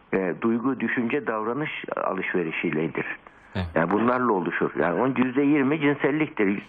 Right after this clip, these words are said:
Speaker 1: Cinselliğe indirgiyor feminizm şu anda kadın erkek ilişkilerini. Bu da olmadığı zaman evliliği kolaylıkla bitirebiliyorlar.
Speaker 2: Hı hı.
Speaker 1: Yani bu, bu, bu gibi. Yani bu nedenle kadın erkek ilişkilerini,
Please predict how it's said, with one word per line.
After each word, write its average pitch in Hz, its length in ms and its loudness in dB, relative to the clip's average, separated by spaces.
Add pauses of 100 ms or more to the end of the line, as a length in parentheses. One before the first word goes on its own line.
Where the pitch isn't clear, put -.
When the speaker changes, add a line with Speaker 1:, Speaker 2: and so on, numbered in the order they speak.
(420)
Speaker 1:
Cinselliğe 127 560 4
indirgiyor 90 640 2
feminizm 90 520 2 (360)
şu 101 160 2
anda 87 180 0
kadın 95 280 0
erkek 87 340 0
ilişkilerini. 95 580 2
Bu 127 120 2
da 135 60 4
olmadığı 120 480 2
zaman 123 300 0 (400)
evliliği 117 400 4 (100)
kolaylıkla 120 680 0
bitirebiliyorlar. 127 760 2 (560)
Speaker 2:
Hı 104 60 0
hı. - 40 0
Speaker 1:
Yani 65 280 -2 (100)
bu, 101 160 -4
bu, 110 200 4
bu 113 120 4
gibi. 123 300 2 (300)
Yani 107 180 0
bu 135 120 0
nedenle 151 320 -2
kadın 131 320 -4
erkek 135 360 -4
ilişkilerini, 131 800 0